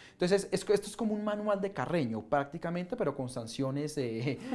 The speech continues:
<laughs> de dinero, pero más o menos es así. Entonces, sí puede terminar siendo, eh,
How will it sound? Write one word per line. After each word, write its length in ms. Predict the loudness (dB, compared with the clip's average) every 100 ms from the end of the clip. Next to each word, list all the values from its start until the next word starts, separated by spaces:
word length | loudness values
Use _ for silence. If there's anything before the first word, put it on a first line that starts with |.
| -2
<laughs> 560 | 0 2 2 0 -4 0
de 160 | 6 8
dinero, 560 | 10 10 10 8 0 4
pero 180 | 6 6
más 160 | 4
o 60 | 2
menos 180 | 0 0
es 80 |
así. 140 | 0 0
Entonces, 180 | 0 0
sí 160 | 0
puede 220 | 4 4
terminar 440 | 2 0 0 0 0
siendo, 540 | -2 0 2 2 0 0
eh, 420 | 0 0 -2